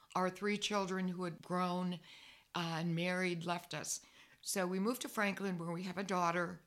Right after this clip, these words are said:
and her family. And when I got here, I realized that I really missed the college planning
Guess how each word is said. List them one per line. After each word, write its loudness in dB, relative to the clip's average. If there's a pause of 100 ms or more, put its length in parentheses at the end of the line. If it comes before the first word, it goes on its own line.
and 0
her -2
family. -4 (340)
And 2
when 2
I 4
got 4
here, 2 (280)
I 2
realized 0 (160)
that 2
I 0
really 0
missed 2 (680)
the 2 (100)
college 4
planning 0